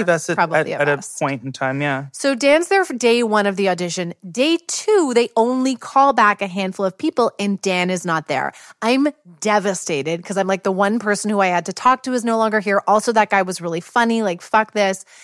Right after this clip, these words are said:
Speaker 1: And one of the people, I forget who, comes over to the group of remaining aspiring V Js and
Speaker 2: Mm-hmm.
Speaker 1: says, "You might notice that Dan, uh, is no longer here. Does anyone think he deserved to be here today?"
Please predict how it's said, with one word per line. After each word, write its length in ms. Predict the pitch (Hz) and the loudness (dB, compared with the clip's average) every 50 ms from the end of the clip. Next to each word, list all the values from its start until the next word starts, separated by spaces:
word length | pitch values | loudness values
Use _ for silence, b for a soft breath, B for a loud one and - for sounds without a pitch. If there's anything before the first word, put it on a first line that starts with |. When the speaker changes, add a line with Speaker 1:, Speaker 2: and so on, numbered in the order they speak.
| B B B B B | B B B B B
Speaker 1:
And 180 | 220 226 226 226 | -4 -2 0 2
one 140 | 220 226 226 | 2 2 2
of 80 | 262 262 | 2 2
the 80 | 294 262 | 0 -2
people, 320 | - 254 247 214 233 226 | -2 -4 -4 0 2 2
I 80 | 220 208 | 2 2
forget 320 | - 214 185 220 214 202 | 0 -2 0 2 2 2
who, 120 | 202 196 185 | 0 -2 -4
comes 280 | - - 202 196 185 | -4 -4 -4 -4 -2
over 260 | 190 190 180 165 175 175 | -2 -4 -2 -2 -4 -6
to 140 | - - - | -6 -6 -8
the 80 | 180 | -8
group 320 | 170 - 175 180 175 156 - - | -8 -6 -6 -8 -8 -8 -8 -8
of 140 | 180 170 - | -8 -6 -4
remaining 580 | 190 185 175 175 170 165 160 160 160 160 147 - - | -4 -4 -4 -4 -4 -4 -6 -6 -6 -8 -8 -8 -10
aspiring 600 | 151 - - - 160 143 156 160 170 170 175 170 | -10 -10 -6 -2 -2 0 0 -2 -4 -6 -8 -8
V 180 | - 170 180 180 | -8 -6 -8 -6
Js 420 | - - - 76 - - - - - - | -6 -8 -8 -8 -8 -10 -12 -14 -12 -8
and 120 | 185 185 | -8 -8
Speaker 2:
Mm-hmm. 80 | - 131 | -6 -4
Speaker 1:
says, 420 | - 196 180 175 175 175 175 - - b b b b b b b b b b b _ - | -2 0 0 0 0 -2 -6 -10 -14 b b b b b b b b b b b _ -8
"You 120 | 220 226 | -4 0
might 200 | 240 240 240 220 | 2 2 2 2
notice 240 | 208 196 190 190 185 | 0 -2 -2 -2 -4
that 180 | - 190 175 180 | -4 -6 -6 -6
Dan, 480 | 180 170 170 170 165 165 160 175 202 _ _ _ - | -6 -6 -6 -6 -6 -8 -8 -12 -16 _ _ _ -14
uh, 200 | - 170 151 - - | -12 -10 -10 -10 -10
is 140 | 180 - - | -10 -8 -6
no 180 | 185 185 185 | -4 -4 -2
longer 360 | 185 180 170 165 160 156 147 | -2 -2 -4 -4 -4 -6 -8
here. 500 | 147 - - 170 165 160 156 151 147 151 b b b b b b b b b _ | -8 -8 -8 -6 -6 -6 -6 -8 -10 -12 b b b b b b b b b _
Does 140 | - 220 208 240 | -6 -2 0 2
anyone 380 | 240 247 254 254 247 247 240 220 | 2 2 2 2 2 0 0 0
think 220 | 240 220 220 - | 0 -2 -2 -4
he 160 | - - 214 202 | -4 -6 -4 -2
deserved 680 | 220 208 180 190 190 196 202 202 190 - - - - - | -2 -2 -2 0 -2 -2 -2 -4 -6 -10 -14 -14 -10 -10
to 100 | - 185 | -10 -8
be 180 | - 190 185 | -6 -6 -6
here 200 | 185 175 214 208 | -4 -4 -4 -4
today?" 560 | 208 - 220 208 220 220 226 233 240 247 240 | -4 -6 -4 -2 0 0 0 0 -2 -6 -12